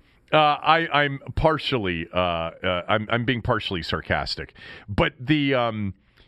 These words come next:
yeah, I, I, I think this was a big win off the field for them, <laughs> a huge win off the field,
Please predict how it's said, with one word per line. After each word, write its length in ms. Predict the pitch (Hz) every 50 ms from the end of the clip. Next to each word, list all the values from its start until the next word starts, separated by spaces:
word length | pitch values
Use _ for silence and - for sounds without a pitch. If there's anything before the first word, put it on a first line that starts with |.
| _
yeah, 240 | - 139 139 190 151
I, 360 | 117 110 123 123 - 127 143
I, 80 | 143 135 -
I 120 | 120 135
think 260 | - - 165 151 -
this 180 | - 151 - -
was 160 | 139 127 104
a 120 | 120 117
big 340 | 107 87 - 131 131 120 95
win 220 | 87 95 110 110 104
off 200 | 98 95 - -
the 120 | 92 85
field 340 | - - 95 92 90 87 -
for 140 | - 80 71
them, 320 | 69 69 65 65 - - _
<laughs> 60 | -
a 180 | 92 104 85 -
huge 540 | - - - - 214 185 170 127 110 -
win 200 | 117 113 123 113
off 160 | 110 104 - -
the 100 | 107 92
field, 400 | - - 107 101 95 95 85